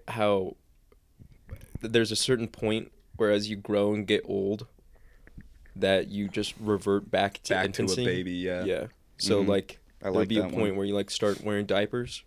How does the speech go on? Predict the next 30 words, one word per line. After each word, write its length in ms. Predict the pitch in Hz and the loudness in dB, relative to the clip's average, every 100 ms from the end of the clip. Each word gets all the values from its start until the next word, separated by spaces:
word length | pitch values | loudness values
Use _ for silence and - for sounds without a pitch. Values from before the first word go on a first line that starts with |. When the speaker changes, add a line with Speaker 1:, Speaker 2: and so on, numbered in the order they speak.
| - - - _ - - | -20 -20 -20 _ -20 -6
Speaker 1:
Can't 220 | - 110 | 2 2
dress, 240 | 104 101 - | 4 2 2
dress 480 | 127 - 117 113 | -8 -2 2 2
yourself 340 | 127 - 127 127 | 2 -2 -2 -2
anymore. 460 | 131 127 131 135 139 | -2 0 -2 -2 -4
Speaker 2:
Yeah. 220 | 98 85 - - - | -2 -2 -6 -20 -6
Speaker 1:
Gotta 240 | 101 98 - - | -2 -2 -2 -8
have 200 | 110 104 | -6 -2
your 120 | 104 | -2
ass 300 | - 104 120 | -2 -2 0
wiped 220 | 113 117 | 2 2
for 180 | - 135 | 2 0
you. 240 | 135 143 147 _ - - - _ _ _ - - - - - - - - - - | 0 -2 -8 _ -20 -20 -20 _ _ _ -6 -6 -6 -20 -20 -20 -20 -20 -14 2
Going 220 | 110 104 | 2 6
back 280 | 101 110 - | 4 4 2
to 100 | 113 | 2
right, 220 | 101 98 - - - | 4 4 -2 -6 4
going 360 | 120 117 101 - - - | 6 6 -2 -14 -20 -4
right 280 | 107 113 131 | 8 10 12
back 220 | 127 120 | 8 6
to 80 | 123 | -2
square 320 | - 120 117 | 4 8 8
one. 260 | 117 104 90 | 6 2 0
Speaker 2:
Yeah, 220 | 117 92 | -2 -2
you 220 | 85 92 | -4 -4
got, 140 | 92 | -6
you, 100 | 87 92 - | -6 -10 -10
you 100 | 90 | -8
gotta, 420 | 92 90 90 87 90 - - | -4 -2 -2 -4 -8 -12 -6
after, 520 | 92 95 101 95 87 | -4 -4 -2 -4 -6